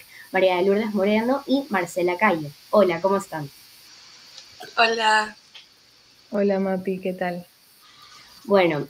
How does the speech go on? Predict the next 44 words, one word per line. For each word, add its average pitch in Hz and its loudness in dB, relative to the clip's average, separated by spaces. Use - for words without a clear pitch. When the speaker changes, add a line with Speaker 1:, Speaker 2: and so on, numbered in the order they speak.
Speaker 1:
este, 208 2
el 214 4
día 277 8
de 254 4
hoy 247 2
quiero 220 -2
que 214 -4
me 190 0
cuenten 202 0
un 196 -2
poco 214 0
sobre 190 0
su 180 -8
experiencia 208 0
en 175 0
este 208 -2
camino 202 0
que 214 -4
es 180 -6
tener 185 -2
una 180 -2
startup. 151 -4
Bueno, 170 0
primero 180 0
que 208 -4
todo, 214 0
quiero 170 0
que 202 -2
me 165 -2
cuenten 220 -2
y 185 2
que - -4
le - -10
cuenten 185 -2
al 160 -6
público 196 -2
que - -16
va 160 -10
a - -12
estar 170 -10
viendo 180 -2
esta 180 -6
increíble 151 -6
entrevista, 185 -2